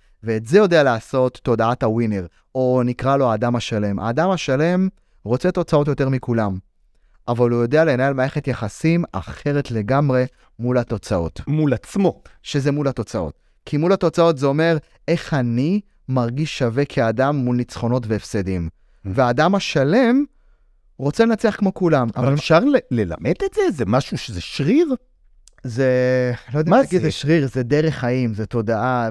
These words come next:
Speaker 1: ושריר כמובן
Speaker 2: אבל
Speaker 1: שזה
Speaker 2: אני בן ארבעים.
Speaker 1: כן.
Speaker 2: עברתי דרך מסוימת. מאוד קשה לשנות לי את המיינדסט קדימה, איך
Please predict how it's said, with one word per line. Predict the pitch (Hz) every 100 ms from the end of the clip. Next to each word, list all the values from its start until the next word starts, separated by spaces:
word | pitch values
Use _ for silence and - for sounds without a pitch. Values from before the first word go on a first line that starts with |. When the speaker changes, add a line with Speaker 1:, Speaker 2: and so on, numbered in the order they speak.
| 104
Speaker 1:
ושריר | 113 - 143 156 156
כמובן | 147 123 117 143
Speaker 2:
אבל | 147
Speaker 1:
שזה | 143
Speaker 2:
אני | 226
בן | 123 240 214
ארבעים. | 170 139 135 117 110 _ _ _ -
Speaker 1:
כן. | 120
Speaker 2:
עברתי | 139 240 330 - 190
דרך | 170 196 180 -
מסוימת. | 110 - - - 65 82 82 - 139 _ _ _
מאוד | 147 185 480
קשה | - 381 -
לשנות | 262 - 151 175 196
לי | 165
את | 120
המיינדסט | 113 175 - 104 98 - -
קדימה, | - 127 104 220 202 95 90 - _ _ _
איך | 208 226